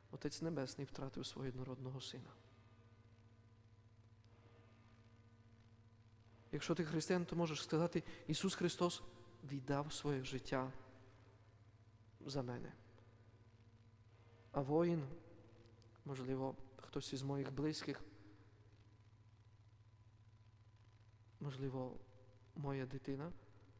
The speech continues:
також віддала своє життя.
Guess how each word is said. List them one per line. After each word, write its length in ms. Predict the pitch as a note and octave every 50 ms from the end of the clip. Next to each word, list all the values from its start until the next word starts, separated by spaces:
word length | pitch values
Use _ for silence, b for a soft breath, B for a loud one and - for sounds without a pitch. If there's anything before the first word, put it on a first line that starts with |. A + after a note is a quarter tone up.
| - - - - - - - - - - - - -
також 520 | - C#3+ C#3+ - - - F#3 E3 - - - - - - - - - - -
віддала 460 | C#3 B2+ B2+ - - C#3 C#3+ C#3 C3+ -
своє 320 | - - G#2+ A2+ - -
життя. 280 | - - - - -